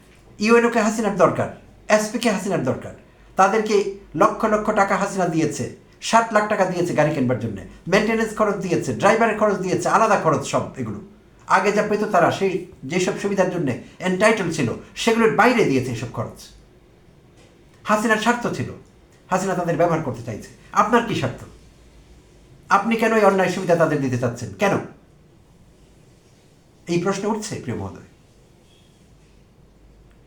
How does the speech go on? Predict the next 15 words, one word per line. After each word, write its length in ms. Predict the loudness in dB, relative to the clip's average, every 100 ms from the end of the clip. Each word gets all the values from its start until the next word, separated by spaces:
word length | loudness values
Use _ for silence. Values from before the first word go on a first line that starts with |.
| _ _ _ _ 2
তাই 120 | 2 4
যে 60 | 2
কোনো 120 | 4 4
কিছুতে 260 | 2 -2 -2 -2
হ্যাঁ 180 | 0 2
বলার 240 | 2 2 2
আপনার 160 | 2 0
দরকার 180 | 0 0 2
নেই। 100 | 0
আপনি 120 | 0
কেন 140 | 0 0 0
নিজেকে 200 | -2 -4
বিতর্কিত 280 | -2 -2 -2 -4
করছেন? 260 | -6 -8 -12 -16 -20 -20 -20 _ _ -8
এবং 120 | 0